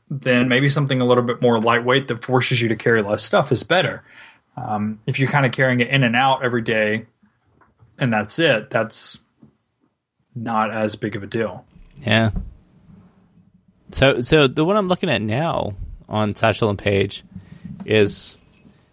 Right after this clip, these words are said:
Speaker 2: the four-way briefcase pre-sale for
Speaker 1: Yeah.
Speaker 2: three seventy-five.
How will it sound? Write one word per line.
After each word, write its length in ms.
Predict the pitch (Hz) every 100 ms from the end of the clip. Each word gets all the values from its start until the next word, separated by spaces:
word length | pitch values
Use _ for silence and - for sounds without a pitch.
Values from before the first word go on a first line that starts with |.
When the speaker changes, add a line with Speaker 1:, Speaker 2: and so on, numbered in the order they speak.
| - -
Speaker 2:
the 760 | 113 107 107 104 104 101 101 95 - - - - _ _
four-way 600 | - 139 135 127 117 113
briefcase 680 | - 110 110 - 120 113 -
pre-sale 720 | - 117 117 - 156 185 214 _ _ _ _ _ _ _
for 160 | - 101
Speaker 1:
Yeah. 180 | 175 127
Speaker 2:
three 80 |
seventy-five. 640 | 110 117 113 - 110 113